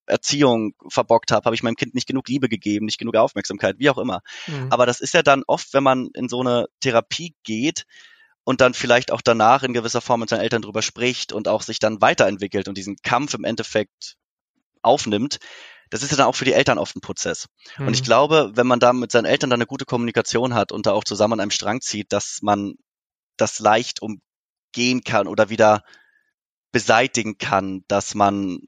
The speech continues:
Speaker 1: als Elternteil diese Angst hat, dass man da vielleicht was falsch gemacht hat. Ich weiß gar nicht, ob meine Eltern das denken. Ich versuche ihnen oft, also ich sag ihnen halt super oft, dass das nichts damit zu tun hatte, dass das einfach jeden treffen kann, egal wie viel Liebe,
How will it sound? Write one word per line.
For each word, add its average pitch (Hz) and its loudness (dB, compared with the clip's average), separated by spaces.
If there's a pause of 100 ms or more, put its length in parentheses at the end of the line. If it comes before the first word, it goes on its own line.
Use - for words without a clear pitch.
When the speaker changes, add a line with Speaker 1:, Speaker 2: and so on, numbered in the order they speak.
(140)
Speaker 1:
als - 0
Elternteil 107 2
diese 95 -2
Angst 104 -2
hat, 98 0
dass 95 -4
man 98 -6
da 95 -4
vielleicht 98 -4
was 104 -8
falsch - -2
gemacht 90 -10
hat. - -10 (180)
Ich 135 -4
weiß 208 0
gar 185 2
nicht, 202 -4
ob 170 0
meine 143 0
Eltern 143 0
das 127 0
denken. 123 -2
Ich 139 -2
versuche 127 -2
ihnen 135 -2
oft, - -2
also 117 2
ich 117 -2
sag 123 2
ihnen 120 -2
halt 117 4
super 135 0
oft, - 0
dass 117 -2
das - -8
nichts - -6
damit 135 2
zu - -10
tun 107 -8
hatte, 107 0
dass 110 -2
das 107 -10
einfach 98 -4
jeden 139 -4
treffen - -2
kann, 113 0
egal 110 0
wie 113 -14
viel 113 -8
Liebe, 113 0